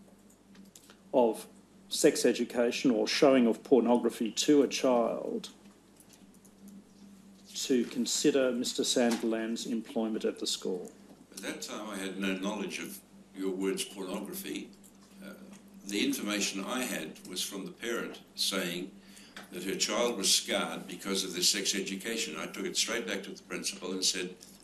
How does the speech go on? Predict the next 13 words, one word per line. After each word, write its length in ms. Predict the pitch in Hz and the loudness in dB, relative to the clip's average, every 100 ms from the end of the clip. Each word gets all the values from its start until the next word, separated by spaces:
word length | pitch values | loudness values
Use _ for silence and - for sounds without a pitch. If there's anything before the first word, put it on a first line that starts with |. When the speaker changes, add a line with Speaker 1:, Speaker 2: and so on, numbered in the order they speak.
| - | -14
Speaker 2:
"What 240 | 95 98 | -8 -8
is 160 | 101 98 | -4 -2
this 160 | 95 95 | 0 -2
about? 440 | 82 80 78 - - - - - 95 - | -4 -6 -6 -8 -14 -20 -20 -20 -20 -20
Please 380 | 101 107 101 95 | -10 -4 -4 -4
investigate 640 | 95 98 110 - 82 80 - | -8 -4 -4 -4 -6 -8 -4
this 140 | 90 | -4
and 100 | 87 | -2
don't 240 | 95 95 | -4 -4
let 140 | 98 95 | -6 -4
this 140 | - | -2
happen 200 | 110 101 | -2 -6
again." 340 | 107 101 - | -8 -8 -8